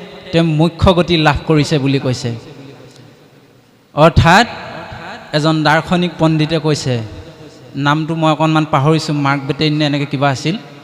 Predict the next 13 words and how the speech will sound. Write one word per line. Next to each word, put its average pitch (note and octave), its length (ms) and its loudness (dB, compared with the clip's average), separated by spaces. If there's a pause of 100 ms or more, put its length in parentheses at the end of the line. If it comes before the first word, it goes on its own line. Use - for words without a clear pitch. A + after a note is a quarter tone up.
(760)
"ছাকচেছ - 760 -2
ইজ F3 280 -2
নট E3 180 4
দ্য E3 200 2 (100)
কি F#3 100 0
টু F3 120 -2
হেপিনেছ, D3+ 540 0 (760)
হেপিনেছ F3 680 -2
ইজ D3 220 -2
দ্য D3+ 120 2
কি E3 280 -6
টু D#3+ 100 -4
ছাকচেছ। - 720 -4